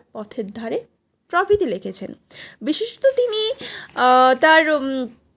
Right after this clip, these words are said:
এই যে প্রাণীবিজ্ঞানকে কেন্দ্র করে নানানভাবে নানান রচনা তিনি করেছেন,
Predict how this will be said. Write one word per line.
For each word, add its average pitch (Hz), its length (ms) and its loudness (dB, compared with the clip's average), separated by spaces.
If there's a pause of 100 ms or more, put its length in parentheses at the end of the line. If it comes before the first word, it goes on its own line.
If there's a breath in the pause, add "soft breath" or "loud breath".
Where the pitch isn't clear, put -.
(540)
এই 285 180 -4
যে 440 160 2
প্রাণীবিজ্ঞানকে 285 680 -2
কেন্দ্র 247 360 -6
করে 269 200 -4
নানানভাবে 247 960 -6
নানান 254 460 -2
রচনা 247 400 -4
তিনি 254 240 -6
করেছেন, 226 580 -4